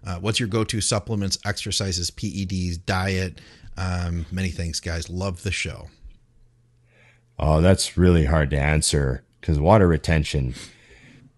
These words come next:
Speaker 2: <sighs> I mean, it could be triggered by so many different things. I mean, the, the best answer I could give that I'd be comfortable with,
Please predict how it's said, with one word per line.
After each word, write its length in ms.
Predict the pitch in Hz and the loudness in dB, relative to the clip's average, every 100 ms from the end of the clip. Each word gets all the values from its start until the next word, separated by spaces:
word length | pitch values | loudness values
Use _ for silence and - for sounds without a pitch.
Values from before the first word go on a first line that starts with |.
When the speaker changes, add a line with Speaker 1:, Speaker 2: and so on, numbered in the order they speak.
| _ - | _ -20
Speaker 2:
<sighs> 20 | |
I 720 | - - - - - - - | -14 -14 -14 -18 -20 -20 -8
mean, 120 | 73 65 | -4 -4
it 120 | - | -2
could 220 | 82 67 | -2 0
be 200 | 69 64 _ | -4 -6 _
triggered 480 | - 80 71 69 62 | -4 0 0 0 -4
by 180 | 62 62 | -6 -4
so 260 | - - 76 | -2 0 2
many 220 | 69 67 | 2 0
different 360 | 62 - 65 - | -2 -4 -6 -2
things. 540 | 76 69 71 - - _ _ _ _ _ _ _ - | 0 0 -2 -4 -10 _ _ _ _ _ _ _ 4
I 100 | 101 | 10
mean, 280 | 107 101 - - - | 10 8 2 -10 -4
the, 160 | - 92 - | 0 0 2
the 120 | - | 4
best 380 | 98 123 120 - | 10 10 10 10
answer 400 | 113 104 92 92 | 8 8 8 6
I 160 | 87 90 | 6 4
could 220 | 92 78 | 2 2
give 340 | 87 85 82 | 4 6 4
that 140 | 76 78 | 2 2
I'd 140 | 80 | 2
be 240 | 80 78 73 | 0 -2 -2
comfortable 520 | - 80 80 85 85 | 0 0 0 0 2
with, 380 | 85 85 - | 2 0 -4